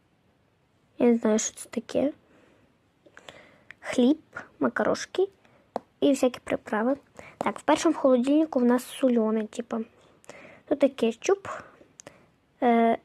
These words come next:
молоко, соєвий соус, е, помідорки, яйця і там знизу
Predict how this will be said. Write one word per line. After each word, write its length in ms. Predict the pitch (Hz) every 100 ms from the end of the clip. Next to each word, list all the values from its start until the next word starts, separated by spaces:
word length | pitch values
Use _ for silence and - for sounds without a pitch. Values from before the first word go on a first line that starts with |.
| -
молоко, 720 | 240 240 226 - - 226 254 403 - _ _ _ _ - - - - _ _ _ _ _ _ _ _ _ _ _ _ _ _
соєвий 420 | - 262 240 233
соус, 640 | - 220 214 349 - - - - -
е, 440 | 233 233 226 226 -
помідорки, 880 | 269 294 240 220 226 - 349 415 - - -
яйця 720 | 240 214 220 240 - 403 392 -
і 60 |
там 280 | 262 269 262
знизу 560 | 240 226 262 254 240